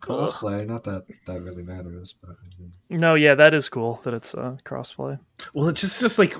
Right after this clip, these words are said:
Speaker 3: it's also weird that it's, like, Andy Samberg and Wanda Sy-, Sykes as well.
Speaker 2: Oh, yeah.
Speaker 1: Yeah. And I guess, I guess because that's crossplay, like, crossplay is retroactively coming to Borderlands three or something.
Speaker 3: Hmm.
Speaker 1: I saw, so that's kinda weird,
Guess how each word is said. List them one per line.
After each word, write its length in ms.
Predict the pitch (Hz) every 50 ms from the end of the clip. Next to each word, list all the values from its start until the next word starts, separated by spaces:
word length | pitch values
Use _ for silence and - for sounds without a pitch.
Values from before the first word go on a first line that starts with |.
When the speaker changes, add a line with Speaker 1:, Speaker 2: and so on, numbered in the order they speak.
| - -
Speaker 3:
it's 160 | 156 143 -
also 260 | 185 185 - 180 139
weird 320 | 110 110 117 120 127 120
that 80 | 113 110
it's, 120 | 107 - 117
like, 120 | 107 - -
Andy 240 | - 101 107 107 107 98
Samberg 680 | - - 98 95 98 98 107 104 101 101 107 98 98
and 180 | 92 92 85
Wanda 280 | 87 90 90 92 90 90
Sy-, 360 | - - - 82 85 98 110 _ _ _
Sykes 560 | - - 87 90 101 101 - - - - -
as 140 | 90 80 78
well. 400 | 80 87 87 87 87 87 87 -
Speaker 2:
Oh, 440 | 104 104 107 107 107 107 107 107 104
yeah. 340 | 104 107 110 110 107 104 98 95 95 98 _ _ _ - 139
Speaker 1:
Yeah. 420 | 123 120 120 123 123 123 123 120 _ - - - - - - - - -
And 100 | 170 165
I 60 | 165 156
guess, 180 | 202 208 196 -
I 60 | 160
guess 180 | 135 185 190
because 240 | - 220 180 - 196 165
that's 180 | 170 156 -
crossplay, 500 | - - 151 156 147 - - 170 170 170
like, 240 | 147 131 120 - - _ - -
crossplay 420 | - 131 131 135 - - 139 135
is 140 | 127 113 110
retroactively 760 | 123 120 120 - 135 120 117 113 117 117 - 139 120 135 127
coming 260 | - 139 131 135 127
to 60 | 120 120
Borderlands 600 | 101 120 120 123 131 123 123 123 120 117 - -
three 180 | 120 113 120
or 80 | 123 127
something. 520 | - - 143 127 - 147 160 180 175 117 90
Speaker 3:
Hmm. 640 | - _ _ _ _ - - _ _ _ - - - - _ _ _ _ _ _ _ - _ _ _ _ _ _ _ - - -
Speaker 1:
I 100 | - 139
saw, 360 | 127 - - 147 143 147 147 139
so 220 | - - 139 131
that's 240 | 123 123 123 - -
kinda 200 | - 131 127 123
weird, 280 | 117 120 120 123 123